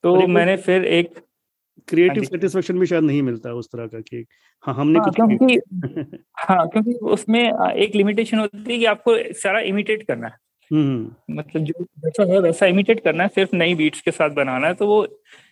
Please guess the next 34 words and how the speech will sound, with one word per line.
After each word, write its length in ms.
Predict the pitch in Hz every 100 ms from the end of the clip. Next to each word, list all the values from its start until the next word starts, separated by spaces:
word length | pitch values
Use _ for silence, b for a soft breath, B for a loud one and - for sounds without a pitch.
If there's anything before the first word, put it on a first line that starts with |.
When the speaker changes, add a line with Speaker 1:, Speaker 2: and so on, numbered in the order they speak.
| b
Speaker 1:
हमें 220 | 160 185 190
इतना 560 | 185 208 208 208 185 - 165
फ्रीडम 340 | - 190 220
नहीं 140 | 220
मिलता 280 | 202 156 160
था 140 | 170 185
कि 180 | 220
आप 220 | 202 185 180
अपना 340 | 160 190 190
कुछ 320 | 185 175 - - 165
इंटरलूड 460 | 170 180 180 180
अपना 260 | 160 - 170
लगा 260 | 165 151
सकें, 400 | 147 151 - 156
प्रीलूड 440 | 160 180 185 190 175
अपना 260 | 175 175
लगा 240 | 170 151 143
सकें। 400 | 139 139 143 139
Speaker 2:
हम्म। 680 | - _ 147 139 131 113 120 _ _ _ _ _ _ _ _ _ _ _ _ _ _
Speaker 1:
तो 120 | 180
फिर 220 | 180 220 226
उस, 400 | 226 - - -
अ, 320 | 175 170 165
उसके 260 | 170 - 233
लिए 180 | 220
मैंने 240 | 214 185 202
फिर 180 | 196 220
एक 140 | 233
एल्बम 440 | 151 151 170 180
बनाया 360 | 156 147 135 139
अपना, 260 | 131 190 247
पियानो 420 | 185 151 156 156
इंस्ट्रूमेंटल 520 | 147 - 139 135 135
एल्बम। 260 | 135 143